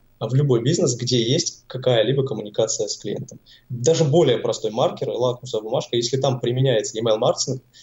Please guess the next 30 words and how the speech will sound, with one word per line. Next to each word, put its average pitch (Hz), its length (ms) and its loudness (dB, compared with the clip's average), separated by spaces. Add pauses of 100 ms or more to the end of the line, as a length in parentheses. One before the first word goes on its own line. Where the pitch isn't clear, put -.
с - 200 0
очень 208 300 2
большой 139 340 2
долей 131 200 2
вероятности 117 640 -2
можно 120 320 -2
использовать 117 640 -4
и, 113 260 0
э, 104 80 0 (220)
рассылки 110 560 2
социальные. - 580 -4 (440)
Прям 123 340 2
это 135 380 0 (580)
очень 175 180 4
хорошо 165 220 -2
перекладывается. 110 720 0 (160)
И 127 140 -4
в 135 80 0
этом 156 240 2
отношении, 139 580 -2
м, 135 200 -2
email-маркетологам, 131 1200 2
которые 120 320 -4
нас 120 100 -2
сейчас - 200 -4
слушают, 131 280 -4
сильно 151 340 2
больше 135 300 0
повезло, 113 380 0
чем 120 280 -2